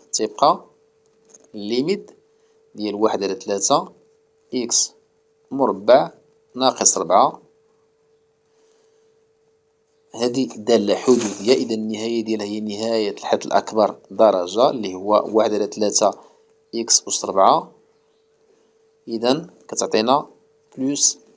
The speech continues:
أولا إكس أس اثنان، إذا كتعطينا زائد لا نهاية، لأن زائد لا نهاية أس اثنان هي ناقص لا نهاية أس اثنان هي زائد لا نهاية. إذا شنو كتعطينا هاد النتيجة هادي؟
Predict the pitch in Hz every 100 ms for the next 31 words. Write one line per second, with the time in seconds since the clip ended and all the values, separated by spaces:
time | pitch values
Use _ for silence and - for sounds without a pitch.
0 | _ _ _ - 110 107 - - - -
1 | - 101 117 139 165 - - _ - 113
2 | 113 - 107 113 131 156 - 107 - 131
3 | 123 131 151 131 131 131 120 107 101 95
4 | 95 90 107 107 110 104 107 110 107 101
5 | 104 101 98 156 113 135 - - 113 120
6 | - 120 107 104 - 135 160 127 120 123
7 | 120 180 - - - - 151 156 120 92
8 | 90 - 120 160 131 151 190 - - -
9 | - - _ _ _ _ - 113 110 139
10 | 175 180 113 135 139 135 123 123 120 98
11 | 90 87